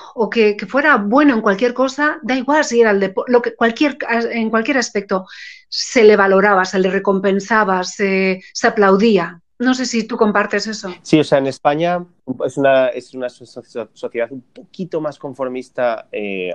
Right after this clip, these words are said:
Speaker 2: a la hora del trabajo, eh, es lo que se fomenta en algunas empresas, sobre todo en empresas más, pues, más tradicionales. Aquí,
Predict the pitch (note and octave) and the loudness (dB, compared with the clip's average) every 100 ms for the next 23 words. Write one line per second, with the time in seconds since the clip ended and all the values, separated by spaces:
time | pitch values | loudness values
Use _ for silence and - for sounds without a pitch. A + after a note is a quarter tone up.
0 | - G#2 G2+ G#2+ A#2 G#2+ G#2 - F#2 F2+ | -2 0 2 0 0 -2 -10 -10 -10 -8
1 | F#2+ C3 D3+ - G2+ G2 F2+ G2 G#2 G2+ | -10 -10 -10 -10 -8 -8 -6 -10 -12 -14
2 | G#2 - F#2+ F#2+ F#2+ F#2 A2 A2 G#2+ G#2+ | -14 -12 -14 -10 -10 -2 -2 -2 -4 -4
3 | A2 A2 - - _ _ - G#2+ A2 A#2 | -4 -6 -16 -20 _ _ -10 -6 -4 -4
4 | G#2+ F2+ G#2 G#2 G2 F#2+ F#2 F#2 F2 - | -4 -2 -4 -4 -8 -12 -12 -12 -12 -20
5 | _ - - - G2 F#2 E2 G2 G2+ G2+ | _ -16 -16 -8 -6 -6 -2 -2 -2 -4
6 | - - - - A#2 - C3 C#3+ D#3+ - | -18 -20 -20 -6 -6 -4 0 2 2 0